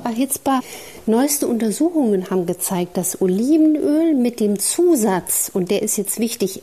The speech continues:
extra vergine, dass der auch gut geeignet ist zum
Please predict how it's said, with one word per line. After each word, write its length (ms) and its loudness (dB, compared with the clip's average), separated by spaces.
extra 480 -4
vergine, 840 2
dass 320 -2
der 420 2
auch 320 -4
gut 420 0
geeignet 640 -2
ist 380 -4
zum 300 0